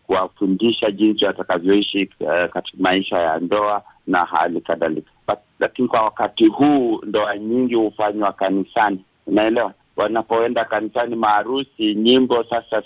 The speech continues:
si zile asili kabisa, na ni za kwa nyimbo ambazo zinatoka katika vitabu vya, vya, vya, vya muziki ya kanisa. Lakini chenye tume-, tunafanya wakati huu basi ni kuchukua zile midundo, yaani ile midundo ya nyimbo asili,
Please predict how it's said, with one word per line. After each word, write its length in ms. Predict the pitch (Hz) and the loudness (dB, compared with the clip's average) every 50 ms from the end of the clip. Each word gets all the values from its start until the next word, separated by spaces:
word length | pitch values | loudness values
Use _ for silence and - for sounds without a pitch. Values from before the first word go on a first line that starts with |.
| - | -2
si 140 | - 127 120 | 0 0 0
zile 460 | 110 107 101 117 127 131 120 113 107 98 | 0 0 2 4 4 4 4 2 2 0
asili 520 | 95 98 - _ - 120 120 110 101 101 | -2 -4 -8 _ -6 -6 -4 -2 -4 -4
kabisa, 480 | 98 - 95 92 98 107 107 - 101 98 - _ _ _ | -2 -2 -2 0 -2 -2 -2 -2 -6 -6 -8 _ _ _
na 420 | - 101 101 98 101 101 101 101 101 | 0 2 4 4 4 4 2 0 0
ni 160 | 107 107 101 | -2 -4 -2
za 160 | 95 101 101 | -2 -2 -4
kwa 200 | 98 - 113 104 | -2 -2 -2 -2
nyimbo 640 | 101 104 104 101 104 110 113 110 104 104 104 101 98 | -2 -4 -4 0 2 2 2 4 2 2 2 2 0
ambazo 300 | 95 92 95 98 92 92 | -2 -2 -4 -4 -4 -2
zinatoka 400 | 92 95 92 - 92 90 90 87 | -2 -2 -2 -4 -4 -4 -4 -4
katika 640 | - 92 - - 104 98 - 101 95 92 90 90 87 | -4 -6 -6 -6 -6 -2 0 2 2 2 2 0 -2
vitabu 640 | 80 92 92 - 113 104 104 101 101 95 98 98 | -4 -6 -4 -2 0 0 0 0 -2 -2 -2 -2
vya, 380 | 87 92 92 90 90 90 87 90 | 0 0 0 0 0 0 -2 -6
vya, 340 | - - - 90 87 90 87 | -8 -4 -2 -2 -2 -2 -2
vya, 320 | 85 - 87 87 85 85 | -4 -4 -2 -2 -2 -2
vya 160 | 82 87 87 | -2 -2 -2
muziki 420 | 85 90 90 85 92 98 95 - 98 | -2 -2 -4 -2 -4 -4 -2 -2 -2
ya 80 | 92 | -4
kanisa. 580 | 90 - 92 87 90 98 101 101 - - - - - _ - - | -2 -2 -2 0 0 0 0 0 -2 -6 -12 -16 -16 _ -8 -4
Lakini 460 | - 110 - - - 147 143 151 143 139 | -4 -4 0 2 4 4 6 4 4 2
chenye 260 | - 131 120 117 107 | 2 0 0 0 0
tume-, 320 | - - 117 113 110 107 | 0 0 2 2 2 0
tunafanya 600 | 107 - 113 107 107 107 - - 120 117 117 117 | -2 -4 -2 -2 -2 -2 0 -2 -2 -2 0 0
wakati 400 | 110 107 - - 104 104 - 117 | -2 -2 -2 -2 -4 -4 -4 -6
huu 380 | 117 113 123 131 123 110 101 - _ _ _ - | -4 0 2 4 4 2 0 -2 _ _ _ -2
basi 280 | 117 117 113 - - 117 | -2 -2 0 -4 -4 -2
ni 160 | 110 107 104 | 0 0 0
kuchukua 540 | - - 104 101 113 113 - - 113 110 110 | 0 -2 -2 -2 -2 -2 0 2 2 2 0
zile 460 | 104 113 131 135 135 135 131 127 123 | 2 2 2 4 4 4 2 2 0
midundo, 560 | 117 110 110 107 104 107 120 117 117 107 101 | 0 0 0 0 0 0 0 0 2 2 0
yaani 300 | 107 113 110 110 113 113 | 0 0 -2 -4 -4 -4
ile 180 | 127 120 120 113 | -2 0 0 0
midundo 440 | 110 107 101 98 117 117 113 107 104 | 0 -2 -2 0 -2 0 0 0 0
ya 100 | 98 98 | 0 2
nyimbo 340 | 104 107 107 98 107 101 | 0 0 0 0 0 0
asili, 680 | 95 95 - - - 131 135 139 131 113 104 104 107 | 0 -2 -6 -4 0 2 4 4 2 2 -2 -4 -4